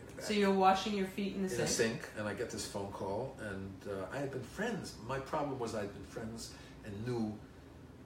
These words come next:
Speaker 1: Buck Henry and, and knew Mike Nichols.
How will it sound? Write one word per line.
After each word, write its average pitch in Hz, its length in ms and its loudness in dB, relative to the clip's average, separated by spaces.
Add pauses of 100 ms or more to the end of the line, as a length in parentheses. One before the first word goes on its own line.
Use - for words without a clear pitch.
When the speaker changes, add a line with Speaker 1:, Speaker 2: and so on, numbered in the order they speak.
(100)
Speaker 1:
Buck - 220 -6
Henry 120 500 -2 (100)
and, 87 200 -6 (220)
and 98 140 -8 (220)
knew 104 80 -6 (100)
Mike 87 200 -8
Nichols. 117 440 -4